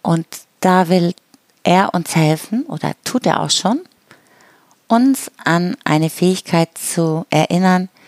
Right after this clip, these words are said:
die wir sowieso alle in uns tragen und die ganz leicht geht, wenn wir es geübt sind.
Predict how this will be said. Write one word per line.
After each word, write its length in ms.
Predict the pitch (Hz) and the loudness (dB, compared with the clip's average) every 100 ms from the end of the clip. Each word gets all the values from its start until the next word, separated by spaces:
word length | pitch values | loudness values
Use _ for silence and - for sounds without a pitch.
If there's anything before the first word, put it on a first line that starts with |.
| - _ - | -20 _ -2
die 120 | 165 | 0
wir 80 | 165 | 0
sowieso 460 | 165 156 143 165 | 0 0 0 -2
alle 220 | - 147 147 | 0 2 2
in 200 | 180 240 | 2 2
uns 280 | 226 - | 0 -4
tragen 560 | - - 170 170 180 180 _ _ _ _ _ _ _ _ _ - | -8 0 2 2 0 -6 _ _ _ _ _ _ _ _ _ -10
und 120 | 160 - | -10 0
die 320 | 175 180 - - | 2 2 0 -2
ganz 360 | 160 165 - 156 | -2 -2 0 2
leicht 560 | 147 156 214 - - | 4 4 2 -2 -8
geht, 460 | - 180 175 170 - _ _ _ _ _ _ _ _ _ _ - | 0 2 2 -2 -14 _ _ _ _ _ _ _ _ _ _ -2
wenn 180 | 170 165 | 0 2
wir 180 | 160 180 180 | 2 2 -2
es 260 | - - - _ | -4 -8 -12 _
geübt 420 | - - 180 - | -4 0 0 0
sind. 480 | - 170 160 160 - | -2 0 2 0 -6